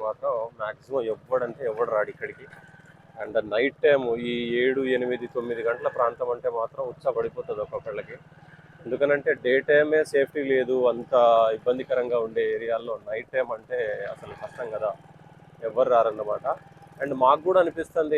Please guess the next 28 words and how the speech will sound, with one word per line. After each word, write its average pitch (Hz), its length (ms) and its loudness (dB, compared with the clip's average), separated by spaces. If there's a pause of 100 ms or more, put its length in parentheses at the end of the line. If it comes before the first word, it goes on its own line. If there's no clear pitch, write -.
నాకు 127 240 2
తెలిసి 131 280 -6 (200)
ఈ 139 60 0 (100)
టైంలో 151 340 2 (140)
కూడా 147 220 2 (840)
ఎవరైనా 127 400 2
ఉండొచ్చు 143 400 0 (100)
maybe, 113 260 0 (100)
అంటే 127 160 -2 (140)
చీకటిగా 160 560 2 (100)
ఉండే 139 260 -2
ప్రదేశాలే 139 480 0 (120)
కావాలి 113 280 2
కదా 110 180 -2
వాళ్ళకి, 107 320 -4 (560)
సిగరెట్ 131 360 -2 (120)
తాగడానికి, 113 580 2
లేదంటే 110 400 -2
గాంజా 113 300 0 (100)
తాగడానికి, 104 580 -8 (540)
లేదంటే 131 340 2 (120)
ఈ 127 40 -4 (100)
వేరే 139 280 4
ఏదైనా 127 320 6 (260)
సాంఘిక 131 380 -2 (100)
కార్యక్రమాలు 120 580 0
ఏవైనా 113 240 -2 (100)
చేయడానికి 131 500 2